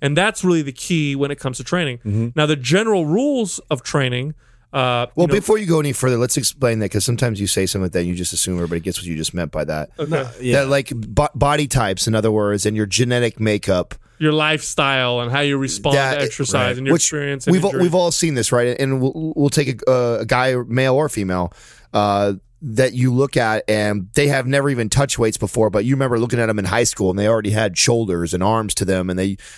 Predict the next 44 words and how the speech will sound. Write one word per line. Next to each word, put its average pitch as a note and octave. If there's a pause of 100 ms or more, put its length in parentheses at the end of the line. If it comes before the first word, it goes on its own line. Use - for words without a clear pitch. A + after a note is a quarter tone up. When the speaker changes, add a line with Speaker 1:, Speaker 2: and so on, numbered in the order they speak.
(100)
Speaker 3:
they A2+
look A2
like F#2+
they G#2
were F#2
built G2
already. F2 (720)
That B2+
female A#2+ (420)
is B2
totally C#3+
different A2 (380)
than A#2+
the A#2
girl A#2
who's A2+ (360)
all A#2
petite B2
and G2+
skinny B2
as G#2+
rails A2+
and G2+
has G#2 (140)
little B2+
to -
no A#2
muscle A2+
definition A2+
whatsoever A2
to -
her. F2 (340)
And A2
the B2
way B2+
they B2
respond A#2
to A2
weights C3
is A#2
gonna A2+
be A2
incredibly F#2+
different. E2